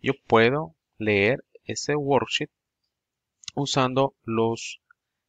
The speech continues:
eh, métodos de auto, de Excel, perdón. Si ustedes han programado macros en Excel,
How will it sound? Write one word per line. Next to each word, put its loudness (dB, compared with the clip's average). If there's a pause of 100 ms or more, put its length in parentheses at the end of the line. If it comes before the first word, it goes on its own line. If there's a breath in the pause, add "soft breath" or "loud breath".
(100)
eh, 0
métodos -2
de -2 (120)
auto, -12
de -4
Excel, -2
perdón. -4
Si -6
ustedes 2
han -2
programado 2
macros -2
en -6
Excel, 0